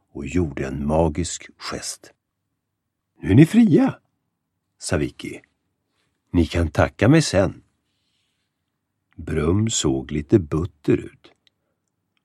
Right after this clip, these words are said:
"Varför kan inte vi trolla loss våra egna kedjor?" sa Brum. "Du vet att ni två inte kan trolla alls", sa Vicky. "Jag har läst alla böckerna.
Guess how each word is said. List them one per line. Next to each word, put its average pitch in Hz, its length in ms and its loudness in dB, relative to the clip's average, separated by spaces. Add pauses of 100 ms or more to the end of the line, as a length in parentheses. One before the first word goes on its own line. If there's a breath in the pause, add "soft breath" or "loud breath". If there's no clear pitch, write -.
(100)
"Varför 120 280 4
kan 131 260 6
inte 123 260 6
vi 101 380 2
trolla 151 480 2
loss 76 420 -2
våra 87 220 2
egna 113 520 4
kedjor?" - 680 -4 (680)
sa - 200 -8
Brum. - 420 -14 (1000)
"Du 69 140 -4
vet 104 480 4
att 92 140 0
ni 85 220 0
två 78 400 -4
inte 90 360 0
kan 160 480 2
trolla 85 460 2
alls", - 680 -4 (760)
sa - 220 -6
Vicky. - 440 -12 (540 soft breath)
"Jag 123 220 8
har 151 260 8
läst 90 460 2
alla 82 300 0
böckerna. 98 500 -2